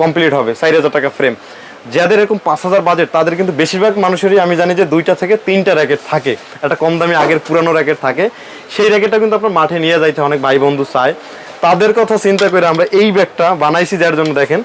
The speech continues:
এটা কিন্তু শুধু একটা না আপনার, হ্যাঁ, র‍্যাকেট। আমরা একটা র‍্যাকেট নিছি, দুইটা র‍্যাকেট নিছি, তিনটা র‍্যাকেট নিছি। দেখেন, তিনটা র‍্যাকেট, আরও একটা যদি আমরা এখানে just একটু হয়তো চারটা নিলে একটু জাতাজাতি হবে, তারপর আমাদের বোঝানোর জন্য দেখেন, এই যে,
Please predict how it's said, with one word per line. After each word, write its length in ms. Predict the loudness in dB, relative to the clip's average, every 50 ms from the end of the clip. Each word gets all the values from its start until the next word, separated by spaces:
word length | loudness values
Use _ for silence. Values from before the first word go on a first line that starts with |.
| -6 -10 -14 -14 -10 -4
এটা 100 | 0 0 2 2
কিন্তু 140 | 2 0 0 0
শুধু 140 | 2 2 2 2 2 0
একটা 180 | -2 0 0 0 0
না 60 | 2 0
আপনার, 180 | 0 0 0 2 2
হ্যাঁ, 140 | 2 4 4 4
র‍্যাকেট। 240 | 4 2 0 0 -2 -4 -12 -12 -12 -6 -4 0
আমরা 140 | 0 2 2 2
একটা 140 | 0 0 2 2
র‍্যাকেট 220 | 2 2 2 2 2 0
নিছি, 200 | -2 0 0 0 0 -2 -4 -8 -16 -18 -20 -18 -12 -10 -10 -4 0
দুইটা 200 | 0 2 2 4 4
র‍্যাকেট 260 | 4 2 2 0 0 0 0
নিছি, 240 | -2 -2 0 0 0 0 0 -2 -6 -12 -20 -20 -20 -8 -2
তিনটা 240 | 0 2 2 4 4 4
র‍্যাকেট 220 | 4 4 2 2 0 0
নিছি। 160 | 0 0 0 2 2
দেখেন, 200 | 2 0 0 -2 -4 -8 -18 -20 -20 -20 -20 -20 -12 -4 0
তিনটা 380 | 2 2 2 2 2 2 2 4 4 4
র‍্যাকেট, 420 | 4 2 2 0 0 0 0 0 0 -4 -8 -20 -20 -20 -20 -20 -20 -20 -18 -8 -2 0
আরও 120 | 2 2 2 2
একটা 120 | 2 0 -2 -2
যদি 140 | 0 0 0 0
আমরা 120 | 2 2 2 4 2 2
এখানে 240 | 2 2 2 4 4 4 2
just 160 | 2 0 0 -2 -4
একটু 120 | -2 -2 0 0
হয়তো 200 | 0 0 0 0 0 -2 -4 -10 -20 -20 -20 -6 -2
চারটা 240 | -2 -2 0 0 0 0
নিলে 120 | 2 0 0
একটু 100 | 0 0 0
জাতাজাতি 400 | 0 2 2 2 2 2 0 0 0 0
হবে, 200 | 0 2 2 2 0 0 -4 -14 -20 -20 -20 -20 -20 -6 -2
তারপর 240 | 0 0 2 2 2 2 2
আমাদের 180 | 2 2 2 0 0
বোঝানোর 300 | 0 2 2 2 2 2 2
জন্য 120 | 2 0 2 2 0
দেখেন, 180 | 0 2 0 0
এই 40 | 0 0
যে, 60 | -2